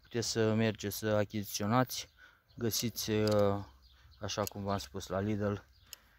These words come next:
și la prețul de treizeci și cinci de lei.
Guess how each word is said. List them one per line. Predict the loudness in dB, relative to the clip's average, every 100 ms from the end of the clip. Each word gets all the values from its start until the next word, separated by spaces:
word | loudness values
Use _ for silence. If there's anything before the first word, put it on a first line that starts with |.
| -16
și | -8 -6 -2 0 2 2
la | 2 2
prețul | 0 -8 -2
de | -2
treizeci | -2 -2 -2 -4
și | -4
cinci | -6 -4
de | -2
lei. | -2 -4